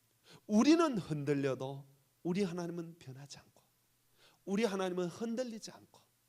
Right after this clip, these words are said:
오른손 장중에 우리를 붙들어 주시고 일곱 번 넘어져도 다시 일으켜 세워 주시고 천국 가는 그날까지 우리를 늘 동행하여 주시는 그 하나님,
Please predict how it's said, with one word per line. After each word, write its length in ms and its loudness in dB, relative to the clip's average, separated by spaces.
오른손 560 0
장중에 520 -4
우리를 560 -2
붙들어 460 -6
주시고 560 -10
일곱 440 4
번 200 0
넘어져도 840 -2
다시 340 -8
일으켜 380 -4
세워 340 -4
주시고 420 -8
천국 440 -2
가는 320 -4
그날까지 640 -8
우리를 440 -6
늘 1000 -10
동행하여 580 -4
주시는 460 -8
그 140 -8
하나님, 420 -12